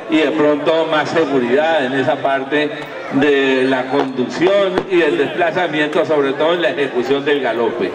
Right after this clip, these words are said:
Entonces, no es que sea de mala calidad la potranca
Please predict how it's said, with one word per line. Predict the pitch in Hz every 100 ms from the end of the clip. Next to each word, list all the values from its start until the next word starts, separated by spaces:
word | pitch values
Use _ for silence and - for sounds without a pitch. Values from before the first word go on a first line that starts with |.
| - - -
Entonces, | 139 127 170 156 190 160 - - - -
no | 143 190 202
es | 190 -
que | 180
sea | 160 190 180
de | 175
mala | 175 175 175
calidad | 170 147 147 151
la | 160
potranca | 156 131 143 135 139 -